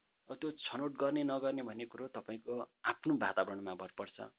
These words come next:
जुन वातावरण तपाईँले बनाउनु भएको छ, सङ्गत, सिद्धान्त र ज्ञान कस्तो छ, त्यो वातावरण अनुसार तपाईँको दृष्टिकोण छ, त्यो दृष्टिकोणले छनौट गर्छ।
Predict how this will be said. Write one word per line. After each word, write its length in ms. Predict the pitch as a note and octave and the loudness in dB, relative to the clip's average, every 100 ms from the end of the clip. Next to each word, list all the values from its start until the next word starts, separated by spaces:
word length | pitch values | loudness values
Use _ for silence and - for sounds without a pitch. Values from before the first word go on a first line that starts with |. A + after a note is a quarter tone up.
| _ _ _ _ _ - _ | _ _ _ _ _ -20 _
जुन 140 | B2+ B2 | -2 2
वातावरण 440 | G#2 G#2+ A2 A2+ | 4 4 2 2
तपाईँले 300 | A2 G2+ G#2+ | -2 -2 -2
बनाउनु 380 | G2 F#2+ G2+ G2 | -2 -2 -2 -4
भएको 280 | F2+ F2 C2+ | -4 -4 -2
छ, 40 | |
सङ्गत, 420 | G#2 G2 F#2+ G2 - | -2 -2 -2 -4 -6
सिद्धान्त 360 | G#2+ G2+ F#2 - | -6 -6 -2 2
र 120 | G2+ | 2
ज्ञान 240 | F#2+ F#2 | 0 -2
कस्तो 280 | F2+ C3+ C3+ | 0 0 -2
छ, 100 | - | -4
त्यो 420 | G2 - _ A#2 | -10 -14 _ -2
वातावरण 540 | G2 F#2+ G2 G#2+ G#2 G2+ | 0 0 4 4 2 0
अनुसार 260 | G2+ G2+ G2+ | -4 -4 -2
तपाईँको 240 | F#2+ G2 | -2 -4
दृष्टिकोण 380 | F#2+ - G2+ G#2+ | -6 -4 -4 -2
छ, 40 | |
त्यो 200 | C#3 - | 0 2
दृष्टिकोणले 500 | G2+ G2 G2 G2 G2 | 0 -2 -4 -2 0
छनौट 280 | F#2+ F#2 F2+ | 0 -2 -2
गर्छ। 300 | F2 F2+ - | -2 -6 -6